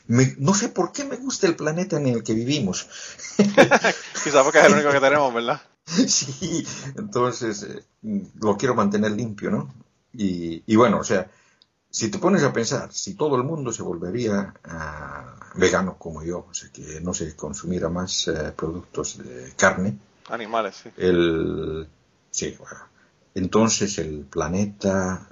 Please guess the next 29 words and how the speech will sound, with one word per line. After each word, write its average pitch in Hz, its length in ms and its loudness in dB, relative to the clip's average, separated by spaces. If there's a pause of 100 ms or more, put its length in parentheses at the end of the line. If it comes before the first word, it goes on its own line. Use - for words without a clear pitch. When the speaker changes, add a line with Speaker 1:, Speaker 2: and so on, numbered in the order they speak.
Speaker 1:
se - 180 -12
pon-, 95 240 -6
pondría 101 360 0
mucho 123 260 2
más 107 180 2
limpio. 110 360 0 (1300)
Y 123 260 10
paradójicamente, 113 1120 2
por 101 180 -4
ejemplo, 110 280 0 (600)
la, 87 200 -2
la, 82 640 -2
el 95 140 2
área 101 540 4
agrícola, 98 680 0
o 92 40 -16
sea, 92 140 -6
la, 85 180 -8
la 78 400 -10
parte 107 380 -4
de 85 240 -4
que 71 180 -14
se, 73 400 -10 (320)
que 87 280 -2 (440)
se - 160 -6
cultiva 113 480 6
para 82 380 -4
producir 92 380 -6
alimentos, 101 560 -2